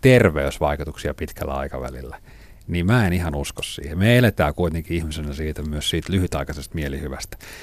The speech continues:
Et kyllähän kaikki tekisi, kuten ravintoympyrä opetetaan koulussa, ja kukaan ei polttaisi tupakkaa, kukaan ei käyttäisi alkoholia,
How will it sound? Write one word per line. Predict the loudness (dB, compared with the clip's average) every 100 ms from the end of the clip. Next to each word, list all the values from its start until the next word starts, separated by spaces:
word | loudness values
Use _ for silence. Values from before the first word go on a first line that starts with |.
| -8
Et | -2
kyllähän | 6 8 8
kaikki | 6 8 8 6 0 -4 -4 -8 -2
tekisi, | 0 2 0 0
kuten | 0 0 0
ravintoympyrä | 2 2 2 -2 -4 -4 -4 -2 0
opetetaan | 0 -2 -4 -4 -4
koulussa, | 0 2 2 0 -6 -6
ja | -2
kukaan | 0 2 4 2 0
ei | -2
polttaisi | 2 0 0 -10 -6
tupakkaa, | -2 0 -2 -2 -4 -2
kukaan | 4 4
ei | 4
käyttäisi | 2 -2 -2 0
alkoholia, | 2 2 0 -2 -2 -4